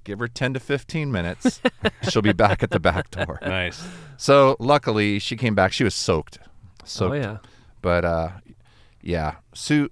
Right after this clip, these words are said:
Speaker 1: Sue went to the vet yesterday at the tune of two hundred fifty dollars. So
Speaker 3: Ooh.
Speaker 2: Yeah.
Speaker 1: and there was nothing, like, special about it. Like,
Speaker 3: It's
Speaker 1: that
Speaker 3: just
Speaker 1: was
Speaker 3: a
Speaker 1: just normal
Speaker 3: routine?
Speaker 1: shit. Yeah,
Speaker 3: Oh,
Speaker 1: normal
Speaker 2: yeah.
Speaker 1: shit. And not only that, but the doc said, "Okay,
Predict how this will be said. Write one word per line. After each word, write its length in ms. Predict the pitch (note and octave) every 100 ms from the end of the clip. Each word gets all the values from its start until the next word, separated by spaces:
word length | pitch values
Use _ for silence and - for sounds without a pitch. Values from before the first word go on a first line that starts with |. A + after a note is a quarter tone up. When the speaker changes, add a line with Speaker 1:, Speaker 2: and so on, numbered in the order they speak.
| -
Speaker 1:
Sue 280 | - - C3
went 120 | B2
to 40 | G#2+
the 100 | F#2
vet 220 | G#2+ E2+
yesterday 540 | F2+ F#2 F2 E2 E2
at 420 | D#2+ - F2 - -
the 80 |
tune 260 | F2 F#2+ E2+
of 120 | D2+
two 100 | -
hundred 200 | E2+ D#2
fifty 200 | - -
dollars. 380 | D#2+ D2+ D2+ C#2
So 300 | - E2+ D#2 -
Speaker 3:
Ooh. 460 | - E3 C#3 A#2+ G2+
Speaker 2:
Yeah. 340 | F2+ F2+ E2+ - - -
Speaker 1:
and 140 | C3 C#3
there 80 | C#3
was 160 | A#2+
nothing, 340 | C3 C#3 B2 G#2
like, 300 | G2 - -
special 480 | - A#2 - E2+
about 260 | E2 D2 C2+
it. 140 | C2 - -
Like, 280 | - F#2 C#2+ - -
Speaker 3:
It's 100 | -
Speaker 1:
that 60 |
Speaker 3:
just 100 | A#2+
Speaker 1:
was 100 | B2+
Speaker 3:
a 40 | B2+
Speaker 1:
just 100 | B2
normal 280 | A#2 A2+ G#2+
Speaker 3:
routine? 100 | B2
Speaker 1:
shit. 280 | G#2 - -
Yeah, 160 | G#2 D3+
Speaker 3:
Oh, 140 | B2+
Speaker 1:
normal 200 | A2 G2
Speaker 2:
yeah. 40 | F#2+
Speaker 1:
shit. 200 | F2 F#2+ A2 - - -
And 280 | - G2 G2
not 120 | A#2
only 180 | B2+ A2
that, 220 | A2 G#2+ F#2
but 80 |
the 80 | F#2
doc 320 | E2 F2+ F#2
said, 340 | - E2+ E2 D2+ - - - - -
"Okay, 340 | G2+ - D2+